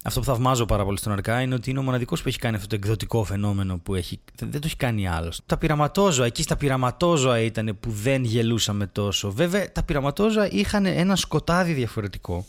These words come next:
και ένα κινησμό πολύ διαφορετικό, ο οποίος μου μιλούσε εμένα τότε, αλλά δεν είχε αυτό το, αυτή τη σπιρτάδα, αυτή τη ζωντάνια που είχαν τα υπόλοιπα. Το οποίο είναι λογικό, ένας καλλιτέχνης δεν μπορεί να παράγει συνέχεια κάτι καλό, κάτι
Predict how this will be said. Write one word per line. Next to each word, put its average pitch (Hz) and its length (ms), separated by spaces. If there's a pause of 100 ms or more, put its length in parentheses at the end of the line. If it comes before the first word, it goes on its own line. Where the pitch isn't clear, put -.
(120)
και 160 140
ένα 185 120
κινησμό 156 600
πολύ 131 240
διαφορετικό, 98 720
ο 135 140
οποίος 185 460
μου 180 260
μιλούσε 170 460
εμένα 127 420
τότε, 113 320
αλλά 117 180
δεν 185 320
είχε 175 280
αυτό - 420
το, 147 540 (280)
αυτή 131 300
τη 170 120
σπιρτάδα, 135 800
αυτή 104 220
τη 160 140
ζωντάνια 135 720
που 139 100
είχαν 135 240
τα 120 120
υπόλοιπα. 113 560 (600)
Το 254 80
οποίο 294 160
είναι 302 120
λογικό, 277 300
ένας 254 160
καλλιτέχνης 240 380
δεν 240 80
μπορεί 233 140
να 240 100
παράγει 156 380
συνέχεια 120 640
κάτι - 360
καλό, 117 400
κάτι 110 300